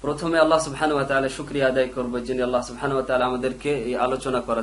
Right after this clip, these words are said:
তৌফিক দিবে, দিয়েছেন। বলেন আলহামদুলিল্লাহ। এবং আপনাদের শুকরিয়া আদায় করব, আর যা ভাইরা যারা এদিকে আলোচনার প্রোগ্রাম এগুলো তারা সেট করেছে, আল্লাহ সুবহানাহু ওয়া তাআলা আপনাদেরকে,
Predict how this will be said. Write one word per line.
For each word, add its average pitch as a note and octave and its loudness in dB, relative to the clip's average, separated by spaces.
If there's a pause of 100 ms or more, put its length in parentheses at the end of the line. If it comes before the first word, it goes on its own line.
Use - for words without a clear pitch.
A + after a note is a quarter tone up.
তৌফিক B2 -4
দিবে, A#2+ -2
দিয়েছেন। A#2 -4
বলেন B2 -2
আলহামদুলিল্লাহ। A#2 -2 (1300)
এবং E3 2
আপনাদের D#3+ 2
শুকরিয়া D#3 2
আদায় D3+ 6
করব, D3 0
আর C#3 4
যা D3 0
ভাইরা C#3+ 4
যারা C#3+ 6
এদিকে C3+ 0 (120)
আলোচনার C3+ 0
প্রোগ্রাম C3+ 0
এগুলো C3+ -4 (1000)
তারা C3+ 2
সেট D#3 -2
করেছে, C#3+ 0
আল্লাহ C#3 2
সুবহানাহু C#3+ -2
ওয়া C3 0
তাআলা C3 4
আপনাদেরকে, C3 0